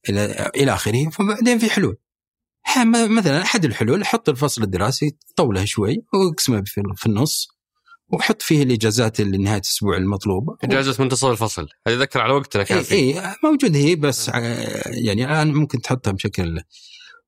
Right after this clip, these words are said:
Speaker 1: وتضع إنه ال-، والله الطالب اللي ياخذها، اللي محتاج ال-، إنه ي-،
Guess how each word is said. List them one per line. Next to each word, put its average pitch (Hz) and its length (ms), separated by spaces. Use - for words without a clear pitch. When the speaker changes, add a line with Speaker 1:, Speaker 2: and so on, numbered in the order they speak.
Speaker 1:
وتضع 185 640
إنه 160 540
ال-، 160 400
والله 220 220
الطالب 151 460
اللي 113 420
ياخذها، 101 1400
اللي 127 140
محتاج 117 420
ال-، 92 240
إنه 110 340
ي-، 95 300